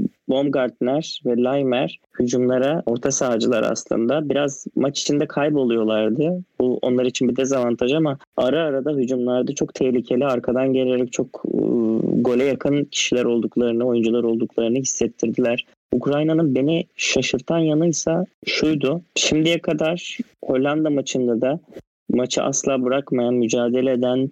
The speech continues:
pozisyona giren bir takım olarak gördük. Yine Makedonya görece zayıf bir rakip. Ama bu maçta artık son bölümlere doğru biraz o şeyini yitirmiş gibilerdi.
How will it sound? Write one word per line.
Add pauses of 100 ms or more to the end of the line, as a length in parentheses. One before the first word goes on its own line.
pozisyona
giren
bir
takım
olarak
gördük.
Yine
Makedonya
görece
zayıf (100)
bir
rakip. (220)
Ama
bu
maçta (300)
artık
son
bölümlere
doğru (580)
biraz
o
şeyini
yitirmiş
gibilerdi.